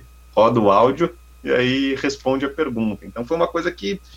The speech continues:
surgiu meio que casualmente, depois de uma primeira entrevista que a gente fez com ele, daí a gente decidiu manter o modelo. Ele tem um respeito pelo nosso trabalho, a gente fica, eh, eh, muito agradecido por isso, ele, ah,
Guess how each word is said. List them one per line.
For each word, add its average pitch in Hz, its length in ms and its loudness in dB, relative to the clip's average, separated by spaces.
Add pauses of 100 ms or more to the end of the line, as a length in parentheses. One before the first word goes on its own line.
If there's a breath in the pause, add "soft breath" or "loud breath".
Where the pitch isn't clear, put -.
(200 loud breath)
surgiu 160 400 -2
meio 180 200 0
que 185 100 -18
casualmente, 180 600 0
depois 117 280 2
de 117 60 -2
uma 131 160 0
primeira 131 380 0
entrevista 127 640 -6
que 113 60 -12
a 113 40 -6
gente 110 240 -8
fez 117 260 -6
com 131 200 -8
ele, 165 420 -2
daí 165 420 0 (320)
a 170 60 -10
gente - 100 -8
decidiu 156 400 -2
manter 165 300 -4
o 175 60 0
modelo. 139 420 4
Ele 117 240 0 (500)
tem 135 200 0
um 110 260 0
respeito 113 460 -2
pelo 101 160 0
nosso 98 200 0
trabalho, 87 360 2
a - 40 4
gente 95 220 -2
fica, 95 420 0 (320)
eh, 98 280 6
eh, 92 60 2
muito 98 260 2
agradecido 95 580 0
por 87 180 -10
isso, 185 380 -4
ele, 80 340 -6 (560)
ah, - 280 -2